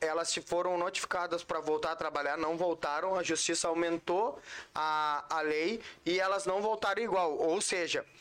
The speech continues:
a, claramente as empresas demonstram que elas não estão muito preocupadas em relação ao usuário,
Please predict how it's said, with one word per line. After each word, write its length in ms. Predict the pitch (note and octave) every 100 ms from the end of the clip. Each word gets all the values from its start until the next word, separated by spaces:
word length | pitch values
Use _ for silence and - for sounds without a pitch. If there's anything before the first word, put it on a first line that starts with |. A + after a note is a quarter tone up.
| - - -
a, 480 | D3+ D#3 D3+ D3+ - _ _
claramente 720 | F#3 F#3+ B3+ B3+ F#3+ F3 A3+ A3+
as 140 | F3
empresas 460 | F3 E3+ F3+ G3 F#3
demonstram 500 | E3 D#3+ D#3+ F#3 F#3+
que 720 | F#3+ G#3 G#3 G#3 G#3 G3+ G3 - - _
elas 320 | D#3+ F#3+ A3 G#3+
não 200 | C4 C#4+
estão 360 | - A#3 A3+
muito 480 | G#3+ E3 D#3+ F3 F3
preocupadas 800 | - E3 D#3+ - D#3 D#3 D3+ D3+
em 80 | C#3+
relação 500 | C#3+ C#3+ D3 - D3 C#3+
ao 180 | C#3+ D3
usuário, 520 | D3 C3 C3+ B2